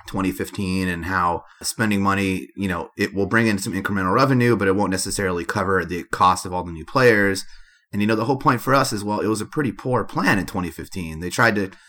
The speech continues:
shove all of their free agent cramming into one offseason as opposed to steadily building up a roster over time. And in one offseason, you have very limited choices, right? There's only a handful of players available. They might not be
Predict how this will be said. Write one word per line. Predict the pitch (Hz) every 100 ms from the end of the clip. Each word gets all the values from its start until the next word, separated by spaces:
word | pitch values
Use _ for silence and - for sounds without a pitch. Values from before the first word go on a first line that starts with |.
| - _
shove | - 147 131
all | 131 151 180
of | 147
their | 143
free | 147 143
agent | 131 123 101
cramming | 117 113 117 113 104
into | 98 98 101
one | 90 113 123
offseason | 95 101 107 - 90 90 87
as | 90
opposed | 92 98 95 90
to | - 87
steadily | - 110 107 101
building | 101 98 98
up | 95
a | 98
roster | 90 92 - 90
over | 85
time. | 80 113 98 90 85 _ _ _ _ - - _
And | 120
in | 123
one | 135 151
offseason, | 156 156 127 117
you | 113
have | 107
very | 110 117
limited | 104 107 92 -
choices, | 165 139 60 - - 113
right? | 92 95
There's | 98
only | 110 107 101 92 -
a | 98
handful | 104 98 98
of | 92
players | - 113 104 92
available. | 104 101 98 98 92 - _ _ _
They | 110
might | 104 104
not | 95 92
be | 95 90 90